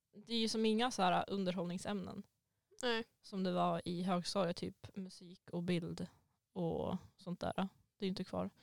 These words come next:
Speaker 1: Dock har vi musikensemble
Speaker 2: Ja.
Speaker 1: nu. Så jag skulle säga att mitt favoritämne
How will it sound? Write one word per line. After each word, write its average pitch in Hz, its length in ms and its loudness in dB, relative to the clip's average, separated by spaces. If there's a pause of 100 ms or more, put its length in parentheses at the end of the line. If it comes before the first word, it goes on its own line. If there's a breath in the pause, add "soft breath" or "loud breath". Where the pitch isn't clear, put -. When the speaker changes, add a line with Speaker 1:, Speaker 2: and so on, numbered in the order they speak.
(200 soft breath)
Speaker 1:
Dock 220 180 2
har 214 220 10
vi 175 240 2 (300)
musikensemble 196 1000 0 (500)
Speaker 2:
Ja. 233 220 0 (180)
Speaker 1:
nu. 180 400 -6
Så - 140 -6
jag 226 120 6
skulle 208 120 0
säga 170 260 2
att - 360 -6 (280)
mitt 202 180 -2
favoritämne 175 720 -2